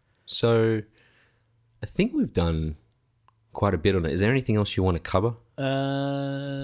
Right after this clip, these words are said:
Speaker 1: Just
Speaker 2: what's
Speaker 1: going
Speaker 2: one
Speaker 1: over your
Speaker 2: thing?
Speaker 1: notes.
Speaker 2: Uh, oh,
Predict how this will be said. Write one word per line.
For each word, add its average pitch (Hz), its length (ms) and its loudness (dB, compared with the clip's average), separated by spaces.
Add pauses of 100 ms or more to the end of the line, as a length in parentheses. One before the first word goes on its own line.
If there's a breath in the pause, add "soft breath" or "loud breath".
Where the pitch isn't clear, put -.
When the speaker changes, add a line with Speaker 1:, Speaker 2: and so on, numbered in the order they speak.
(1500 loud breath)
Speaker 1:
Just - 0 -
Speaker 2:
what's - 120 -10
Speaker 1:
going 92 220 2
Speaker 2:
one 95 80 2
Speaker 1:
over 92 100 0
your 85 100 2
Speaker 2:
thing? 85 80 2
Speaker 1:
notes. 110 440 -2 (920 soft breath)
Speaker 2:
Uh, 127 420 -18 (2250 soft breath)
oh, 170 300 0